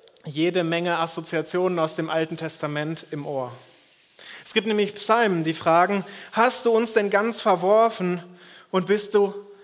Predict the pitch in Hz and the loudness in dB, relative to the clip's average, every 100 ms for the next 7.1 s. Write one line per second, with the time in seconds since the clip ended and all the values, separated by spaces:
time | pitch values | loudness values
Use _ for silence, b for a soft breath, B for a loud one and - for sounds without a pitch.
0 | B B 165 190 190 190 165 175 180 185 | B B 2 2 2 -4 0 2 2 2
1 | 190 175 170 170 165 160 - - - 160 | 0 2 2 0 -4 -8 -14 -18 -6 -4
2 | 156 - 185 139 120 127 - _ _ _ | -4 -4 -2 -2 -6 -14 -20 _ _ _
3 | _ _ _ _ _ _ _ _ _ - | _ _ _ _ _ _ _ _ _ -20
4 | B B - 196 196 185 247 - 151 139 | B B -4 -2 -2 -2 -2 -6 -4 0
5 | 139 143 180 185 - _ B B B B | 2 2 -2 -4 -14 _ B B B B
6 | B - 190 185 196 185 180 190 190 220 | B -2 2 2 0 -2 -2 -2 -2 -6